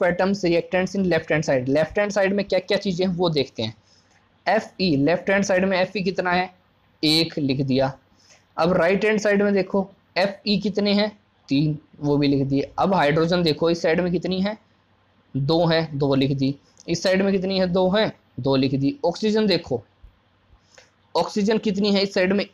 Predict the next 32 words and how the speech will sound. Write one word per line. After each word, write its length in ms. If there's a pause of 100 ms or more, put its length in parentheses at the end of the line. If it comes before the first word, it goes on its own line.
(160)
एक 360
है, 80
oxygen 440
है, 120 (1200)
एक 180
लिख 200
दी। 220 (320)
अब 180
right 320
hand 140
side 200
में 80
लिखो, 260
right 240
hand 120
side 200
में 100
कितनी 180
ऑक्सीजन 340
है, 60 (120)
चार, 500 (120)
तो 60
हमने 260 (380)
चार 300
लिख 140
दी। 160 (2250)
अब 140
आता 220
है 40
step 360
number 260
three। 440